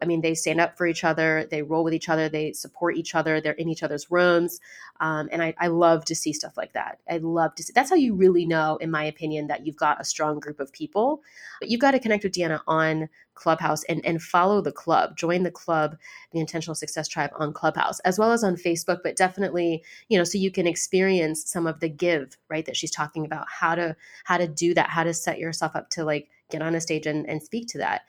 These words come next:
And if Deanna can mod rooms, lead conversations, and host spaces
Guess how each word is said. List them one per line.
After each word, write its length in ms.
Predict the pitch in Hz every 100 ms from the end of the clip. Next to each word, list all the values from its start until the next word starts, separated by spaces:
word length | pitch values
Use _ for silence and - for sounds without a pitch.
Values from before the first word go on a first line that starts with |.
| - - -
And 160 | 175
if 300 | 175 165 165 _ _ -
Deanna 300 | 185 196 180
can 360 | - 170 160 - _
mod 320 | 165 170 202
rooms, 380 | 175 165 160 160 -
lead 280 | 160 185 180
conversations, 960 | 185 165 156 - 160 156 151 147 147
and 160 | - 156
host 480 | - 185 185 - -
spaces 760 | - 175 208 135 92 98 -